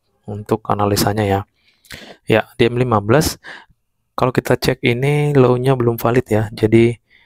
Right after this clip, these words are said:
eh, coba kita cek ya, apakah ini valid atau tidak. Oh, tidak ya.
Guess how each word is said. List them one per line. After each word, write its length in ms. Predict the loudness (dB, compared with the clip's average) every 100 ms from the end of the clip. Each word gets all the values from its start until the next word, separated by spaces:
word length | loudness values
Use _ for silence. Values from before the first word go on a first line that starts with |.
| _ _ _ _ _ -4
eh, 160 | -4 -2
coba 160 | 0 0
kita 160 | 0 0
cek 160 | 0 2 2
ya, 180 | 0 -4 _
apakah 400 | -10 -8 -4 -2
ini 480 | -2 -2 -4 -6 -12 _ _ _ _ _ _ _ _ _
valid 400 | -2 0 2 2 0
atau 220 | -2 -4
tidak. 260 | 0 0 -2 _ _ _ _ _ _ _ _ _ _ _ _ _ _ _ _ -4
Oh, 140 | -2 2
tidak 240 | 0 2
ya. 220 | 0 0